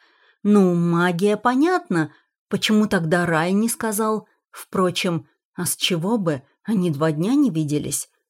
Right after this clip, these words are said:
А с Гором так вообще неделю. Нет, перейти порталом на землю она бы сама точно не смогла, как ни старайся. Привлекать Мидраэля не хотелось, сюрприз есть сюрприз.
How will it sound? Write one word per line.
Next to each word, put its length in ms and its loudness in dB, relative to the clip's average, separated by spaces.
А 120 -4
с 100 -4
Гором 460 -2
так 220 -8
вообще 420 -2
неделю. 680 -2
Нет, 400 2
перейти 420 0
порталом 600 0
на 140 2
землю 460 0
она 200 2
бы 140 -4
сама 320 -4
точно 380 -4
не 180 0
смогла, 420 -2
как 280 -6
ни 100 -2
старайся. 760 -4
Привлекать 640 4
Мидраэля 580 6
не 160 6
хотелось, 640 -2
сюрприз 800 0
есть 320 0
сюрприз. 720 -4